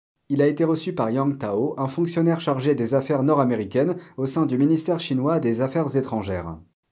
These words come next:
Le principal organe de presse de Pékin est également resté assez discret. Blinken a rencontré son homologue chinois dimanche après-midi, mais le soir venu, le journal télévisé de la télévision d'État n'a fait aucune mention de cette visite.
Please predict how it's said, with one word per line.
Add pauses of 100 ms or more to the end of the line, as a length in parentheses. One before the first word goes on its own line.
(120)
Le
principal
organe
de
presse
de
Pékin
est
également
resté
assez
discret. (840)
Blinken
a
rencontré
son
homologue
chinois
dimanche
après-midi, (240)
mais
le
soir
venu, (180)
le
journal
télévisé
de
la
télévision
d'État (220)
n'a
fait
aucune
mention
de
cette
visite.